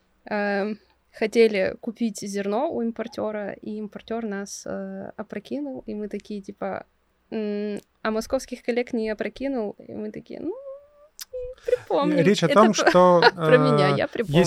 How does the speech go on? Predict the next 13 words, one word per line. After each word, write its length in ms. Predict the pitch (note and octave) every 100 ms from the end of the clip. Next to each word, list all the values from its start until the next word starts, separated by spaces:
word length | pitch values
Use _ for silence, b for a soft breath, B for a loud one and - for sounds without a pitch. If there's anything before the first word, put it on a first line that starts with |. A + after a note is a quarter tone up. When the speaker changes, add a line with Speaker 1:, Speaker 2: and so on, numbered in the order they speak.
| E3+
Speaker 2:
есть, 80 | D3+
э, 580 | D3 C#3+ C3+ C3+ D3+ D3+
сорта, 460 | - D#3+ D3+ F3+
которые, 680 | E3 B2+ C#3 C3+ C3 C3 C3 - F3
э, 280 | D3+ C#3+
постоянно 380 | D3 - F3 A3+
в 20 |
ассортименте, 680 | E3 - C#3+ - D3+ D3+ C#3+
а 40 |
есть 200 | C3 E3 -
те, 60 |
которые 340 | - - C3 B2+
мигающие. 720 | B2+ C#3+ D#3+ D3 - C#3+ C#3